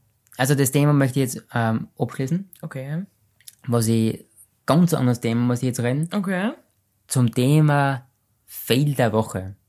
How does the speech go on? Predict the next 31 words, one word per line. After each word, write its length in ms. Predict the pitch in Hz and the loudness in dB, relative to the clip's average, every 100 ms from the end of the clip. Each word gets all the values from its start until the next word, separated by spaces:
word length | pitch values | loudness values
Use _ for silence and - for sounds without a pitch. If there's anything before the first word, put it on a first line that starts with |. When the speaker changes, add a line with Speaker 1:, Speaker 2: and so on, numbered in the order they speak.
| _ | _
Speaker 2:
Fail 380 | - 170 208 302 | -10 -6 -4 -2
der 240 | 233 190 170 | 0 0 0
Woche? 440 | 185 233 196 165 | -2 -2 -2 -2
Kann 160 | 165 180 | -2 -6
das 120 | 196 | -4
eine 120 | 185 | -6
neue 180 | 180 190 | -4 -6
Kategorie 580 | 214 190 180 165 165 196 | -8 -8 -8 -6 -6 -6
werden 240 | 240 262 | -6 -6
bei 100 | 254 | -6
uns? 400 | 233 277 220 247 254 _ _ 269 - _ 269 277 _ _ _ | -6 -8 -10 -16 -18 _ _ -20 -20 _ -20 -20 _ _ _
Speaker 1:
Das 200 | 110 107 | -6 -4
Speaker 2:
So 120 | 214 | -2
Speaker 1:
wär 120 | 208 202 | -2 0
Speaker 2:
viel 140 | 202 | 2
Fails, 160 | 220 196 | 2 0
wie 60 | |
ich 220 | 170 196 | -2 0
erlebe 300 | 233 233 226 214 | 2 2 0 -2
in 60 | |
meinem 120 | 208 | -2
Leben, 340 | 202 202 202 196 | -2 -2 -2 -2
auf 120 | 180 | -4
alle 200 | - 165 | -4 -4
Fälle. 380 | 165 156 143 151 | -4 -4 -4 -6
Speaker 1:
Stimmt, 340 | - - 156 123 | -8 -2 -2 -2
das 80 | 110 | -4
können 220 | 123 127 | -4 -2
wir 140 | 139 | -4
vielleicht 320 | 127 123 127 | -4 -4 -4
sogar, 300 | 131 127 123 | -6 -6 -6